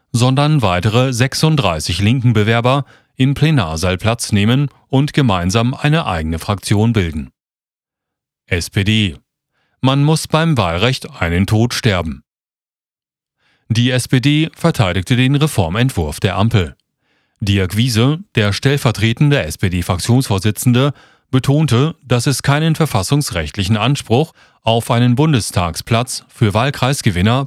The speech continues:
per Erststimme gebe. Das Verfassungsgericht habe im Gegenteil immer wieder betont, dass die maßgebliche Größe für die Zusammensetzung des Parlaments allein die Zweitstimme sei. "Man muss beim Wahlrecht einen Tod sterben",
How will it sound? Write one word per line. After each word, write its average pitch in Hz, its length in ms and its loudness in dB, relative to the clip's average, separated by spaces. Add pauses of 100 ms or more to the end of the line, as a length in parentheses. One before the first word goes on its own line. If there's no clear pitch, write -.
per 151 300 0
Erststimme 87 600 -2
gebe. 95 420 0 (680)
Das 101 300 0
Verfassungsgericht 123 960 -2
habe 139 240 0
im 113 160 2
Gegenteil 117 580 0
immer 147 320 0
wieder 82 200 -4
betont, 110 440 0 (440)
dass 131 220 0
die 131 140 0
maßgebliche 120 680 0
Größe 127 520 0
für 113 140 -4
die 80 100 -6
Zusammensetzung 113 760 0
des 87 220 -4
Parlaments 110 600 0 (280)
allein 104 420 0
die 87 140 -2
Zweitstimme 110 560 0
sei. 85 320 -4 (1120)
"Man 143 240 2
muss 160 240 0
beim 165 240 0
Wahlrecht 101 400 0
einen 85 240 -2
Tod 113 240 0
sterben", 90 440 -2